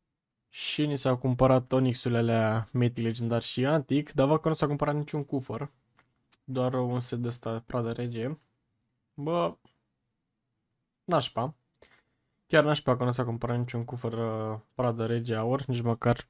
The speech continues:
aur, nici măcar argint, de fapt, voiam să zic. Dar hai că intru acum să, să scoatem shop-ul și să vedem,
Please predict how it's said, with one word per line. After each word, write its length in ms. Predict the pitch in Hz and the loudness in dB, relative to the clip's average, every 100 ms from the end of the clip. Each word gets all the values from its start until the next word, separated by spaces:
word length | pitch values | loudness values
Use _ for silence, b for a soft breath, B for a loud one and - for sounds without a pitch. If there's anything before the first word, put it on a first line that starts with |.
| _ | _
aur, 340 | - 117 117 | 2 4 4
nici 160 | 117 120 | 2 0
măcar 280 | 113 110 117 | 0 0 0
argint, 380 | 110 127 135 107 | 2 0 0 -2
de 80 | |
fapt, 240 | 104 107 117 | -6 -8 -8
voiam 160 | 107 104 | -8 -8
să 180 | - | -12
zic. 260 | 110 143 - B B B B B | -8 -8 -8 B B B B B
Dar 480 | 160 156 151 151 151 | 2 6 8 6 4
hai 200 | - 170 | 10 10
că 60 | 156 | 12
intru 260 | 160 - 143 | 4 8 6
acum 200 | 139 139 | 6 0
să, 440 | - 127 120 117 | 4 4 4 2
să 160 | 117 123 | 0 -4
scoatem 360 | - 131 123 | 2 2 2
shop-ul 340 | 117 147 - 139 | 4 4 6 4
și 300 | - - - | 4 2 4
să 160 | - | 4
vedem, 400 | 185 190 196 196 | 6 6 4 2